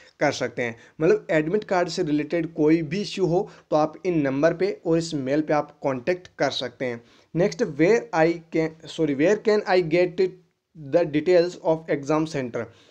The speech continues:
अब आपके कुछ सवाल ये भी होंगे कि मैं अपने एग्जाम सेंटर के बारे में कहाँ से प्राप्त कर सकता हूँ जानकारी, तो आपको वो जानकारी सिर्फ और सिर्फ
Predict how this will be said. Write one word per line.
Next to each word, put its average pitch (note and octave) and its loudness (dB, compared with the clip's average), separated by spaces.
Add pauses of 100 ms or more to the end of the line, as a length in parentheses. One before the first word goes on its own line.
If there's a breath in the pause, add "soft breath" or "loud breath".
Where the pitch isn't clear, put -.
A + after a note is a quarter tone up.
(180 soft breath)
अब D#3 -2
आपके E3 0
कुछ F#3 -6
सवाल F3 2
ये D#3 6
भी D#3+ 2
होंगे F3 2
कि F3+ -6
मैं E3+ 0
अपने E3 -4
एग्जाम D3+ -2
सेंटर D#3+ -2
के D#3 -2
बारे D3 2
में D#3 0
कहाँ C#3 -8
से E3 -4
प्राप्त C#3+ -6
कर D3 -2
सकता C#3+ -6
हूँ D3+ -2
जानकारी, C#3+ 0 (400 loud breath)
तो F#3 0
आपको F#3+ 0
वो E3+ 0
जानकारी D#3+ 0
सिर्फ F#3 -6
और F3+ 4
सिर्फ E3+ -8